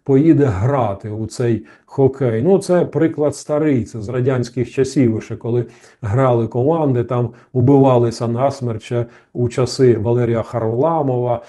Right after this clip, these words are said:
а, Володимира Михайлова, там була така команда Капустін і так далі. І з одного боку сиділи президенти Сполучених Штатів, з другого боку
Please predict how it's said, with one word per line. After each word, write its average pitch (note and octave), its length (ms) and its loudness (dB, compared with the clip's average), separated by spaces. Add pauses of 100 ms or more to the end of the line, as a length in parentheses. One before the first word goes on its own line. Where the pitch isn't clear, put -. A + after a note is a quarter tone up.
(240)
а, A2 680 -4 (300)
Володимира A#2+ 540 2
Михайлова, B2 680 -2
там A2+ 200 -6
була B2 240 0
така A#2 280 -8 (200)
команда B2 560 0
Капустін B2+ 680 0
і A#2+ 60 -2
так A#2 220 -4
далі. B2+ 420 0
І A2+ 100 -6 (240)
з A#2 100 0
одного C3+ 440 6
боку B2 320 2
сиділи A#2+ 420 0
президенти A#2 720 -4
Сполучених A2 540 -4
Штатів, D#3 520 0
з A2 40 -2
другого A#2 340 0
боку A2+ 400 -6